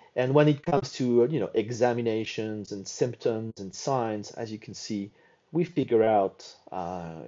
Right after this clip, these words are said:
diagnosis, um, we actually link this to, uh, to, uh, organs, et cetera, et cetera,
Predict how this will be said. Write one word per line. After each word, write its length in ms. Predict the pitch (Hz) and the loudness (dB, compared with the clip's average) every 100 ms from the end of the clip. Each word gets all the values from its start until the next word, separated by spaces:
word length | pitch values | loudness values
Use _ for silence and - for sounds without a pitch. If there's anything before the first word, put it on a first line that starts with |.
| 78 | -8
diagnosis, 1160 | - 82 - 135 147 143 135 135 123 - - - - _ _ | -6 -4 -4 4 6 6 8 6 6 2 -10 -14 -20 _ _
um, 640 | 92 104 101 101 98 95 95 - | -6 -2 -2 -2 -6 -10 -10 -4
we 240 | 117 113 | 0 4
actually 460 | 107 104 - 104 101 | 4 2 -2 -4 -2
link 340 | 104 110 101 | 0 0 -2
this 400 | - 98 90 - - | -2 -2 -2 -12 -14
to, 340 | - 101 90 95 | -12 -6 -2 -2
uh, 500 | 92 92 71 60 57 62 _ | -2 -2 -4 -8 -14 -18 _
to, 380 | - - 90 - | -16 -12 -8 -8
uh, 120 | 50 - | -10 -2
organs, 840 | 135 135 131 127 123 117 113 - - - - - | 6 6 6 4 2 -2 -6 -10 -14 -20 -20 -16
et 140 | - - | -12 -8
cetera, 500 | - 113 - 110 90 | 0 2 2 0 0
et 160 | - - | -4 -8
cetera, 400 | - - - | -8 -8 -10